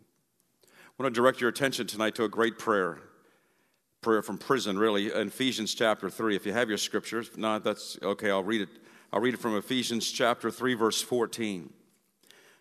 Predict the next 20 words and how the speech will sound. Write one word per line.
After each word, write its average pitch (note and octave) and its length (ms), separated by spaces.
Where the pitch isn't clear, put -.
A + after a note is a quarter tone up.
My G#2 160
heart C3 200
is A2+ 120
just A2+ 220
drawn A#2+ 360
to A#2 120
this, - 380
to - 100
this C3 220
text - 340
tonight, F#2+ 220
and F#2 160
there's, G#2 240
there's A2+ 180
thousands B2+ 640
of A2+ 80
references, G2 920
thousands B2 720
of A2+ 140
sermons. F#2 720